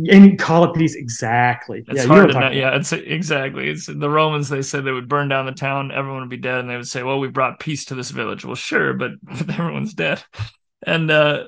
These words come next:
Speaker 2: well, hey, let's,
Speaker 1: Yes.
Speaker 2: uh, let's keep going. We could get off. I love, I love this conversation. I really think, uh, I love your insights. But, uh, so obviously part of embracing the process is then raising up other leaders around you. 'Cause again,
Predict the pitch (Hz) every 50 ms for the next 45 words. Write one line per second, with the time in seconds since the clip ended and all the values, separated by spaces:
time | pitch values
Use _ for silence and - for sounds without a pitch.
0 | - - 185 190 190 202 208 190 160 139 151 175 214 123 - 190 185 180 165 170
1 | 196 294 - - 226 175 147 147 147 147 156 165 175 165 156 - 143 131 135 139
2 | 139 151 - - - 156 160 156 143 143 139 139 131 139 - - - 139 139 143
3 | 139 131 127 123 127 120 - - 127 123 123 123 127 - 131 131 135 - - 135
4 | 131 123 127 127 127 123 123 135 - 131 123 127 - - 139 123 123 113 110 123
5 | 127 131 123 123 123 120 123 123 131 - - 123 131 135 - - 160 143 127 -
6 | - - - - - - _ _ - 160 165 151 - - 180 - 175 202 233 240
7 | 269 202 - 185 160 143 - - 170 185 190 208 185 196 196 175 165 147 143 143
8 | - 156 147 139 135 - 135 117 120 117 - - 127 127 - - - 139 127 117
9 | 135 135 135 131 131 127 127 127 131 - 151 143 143 143 - 131 127 135 135 127
10 | 131 127 135 135 - 151 139 135 120 117 120 123 131 160 208 - - 131 135 131
11 | 131 151 151 151 151 139